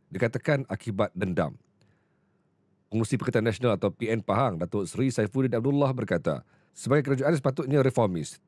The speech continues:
tindakan itu seperti dendam politik yang tidak sepatutnya berlaku. Beliau berkata demikian kepada media di hadapan pejabat S P R M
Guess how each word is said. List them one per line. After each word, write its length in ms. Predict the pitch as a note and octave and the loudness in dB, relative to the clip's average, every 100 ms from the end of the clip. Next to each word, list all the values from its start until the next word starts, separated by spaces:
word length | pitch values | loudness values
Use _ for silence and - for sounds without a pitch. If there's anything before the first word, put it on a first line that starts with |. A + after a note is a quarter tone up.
| - | -2
tindakan 240 | C3+ D#3+ | 2 2
itu 160 | C3+ A2 | 2 0
seperti 320 | B2 B2 C3+ | 0 0 2
dendam 320 | A#2+ A#2 B2 | 0 2 0
politik 400 | A2+ B2 - F#2 | 2 0 0 -4
yang 80 | F#2+ A2 | -2 -2
tidak 160 | A#2 | -2
sepatutnya 560 | A2 A2 E3+ G#2+ F2 A#1+ - _ | -2 0 0 0 -2 -2 -12 _
berlaku. 480 | D#2+ F#2 F2+ - C2 - _ _ _ _ _ _ _ _ _ _ _ _ _ _ | -4 0 0 -2 -12 -18 _ _ _ _ _ _ _ _ _ _ _ _ _ _
Beliau 240 | - F2 G#2+ | -4 0 0
berkata 240 | A2 G#2 | 2 2
demikian 320 | G#2+ - G2+ | 2 0 0
kepada 80 | G#2+ | 2
media 320 | G#2 A2 F#2+ | 2 2 2
di 80 | E2 | 4
hadapan 320 | G2+ - A2+ | 2 2 0
pejabat 400 | A2 A2 G#2 G#2 | 0 0 0 0
S 80 | G#2 | -2
P 160 | - G#2 | 0 0
R 80 | |
M 320 | A2 B2 G2 | 2 2 0